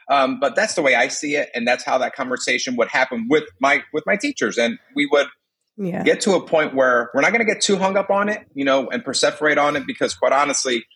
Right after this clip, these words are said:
Speaker 1: it's good to have these conversations and learn. You know, one thing that we absolutely had a lot of conversations on, a-, at least in my level, were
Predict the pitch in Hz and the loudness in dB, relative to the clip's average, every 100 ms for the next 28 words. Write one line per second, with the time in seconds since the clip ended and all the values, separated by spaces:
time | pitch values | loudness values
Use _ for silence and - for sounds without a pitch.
0 | _ - - 170 156 156 151 139 151 139 | _ -6 -2 0 2 0 0 -2 -2 -2
1 | 135 143 143 139 123 117 110 107 127 151 | 0 0 0 -2 -4 -4 -2 0 0 -2
2 | - _ 127 120 135 135 135 117 101 110 | -8 _ 0 2 2 0 0 0 0 0
3 | 135 127 - 123 - - 120 127 127 - | 0 0 0 0 0 -4 -4 -2 -4 -8
4 | _ 113 117 113 123 127 120 - 120 - | _ 0 2 2 0 -2 -2 -2 -2 -2
5 | 117 117 113 113 - _ - 78 - 120 | -2 0 -2 -4 -14 _ -4 -2 0 0
6 | 117 110 127 120 104 107 107 104 | 0 0 2 2 0 0 2 2